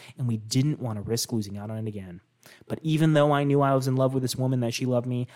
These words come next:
I was still connected to some women friends I'd developed after my divorce when I had started dating again.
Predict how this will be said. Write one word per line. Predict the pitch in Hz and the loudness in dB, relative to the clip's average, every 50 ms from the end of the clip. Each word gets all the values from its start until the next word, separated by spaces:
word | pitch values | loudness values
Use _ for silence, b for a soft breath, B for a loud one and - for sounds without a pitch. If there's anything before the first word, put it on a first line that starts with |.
| B B | B B
I | - 139 135 | -4 -2 0
was | 131 135 131 | 2 2 2
still | - - - - 175 180 180 165 | 0 0 0 2 4 4 4 4
connected | - 165 165 165 160 - - 156 | 2 0 0 0 0 -2 -6 -6
to | 147 | -4
some | - - 151 143 | -2 -2 0 0
women | 143 147 165 170 156 | 2 2 2 0 0
friends | - 175 165 160 156 | 0 0 0 0 0
I'd | 175 165 160 | 0 -2 -2
developed | 160 147 147 156 156 165 156 - | -4 0 2 2 2 2 2 0
after | 165 147 - 160 | -2 -2 0 -2
my | 160 165 | -2 0
divorce | 165 156 147 151 165 208 185 123 - - | 0 0 0 0 2 2 2 2 -2 -6
when | - 113 | -8 -6
I | 110 | -4
had | 110 110 | -4 -4
started | - - 135 127 131 135 | -4 -2 -2 -2 -2 -2
dating | 127 135 151 151 156 120 | -2 -4 -2 -2 -2 -4
again. | 101 92 98 85 87 85 | -4 -6 -8 -12 -14 -16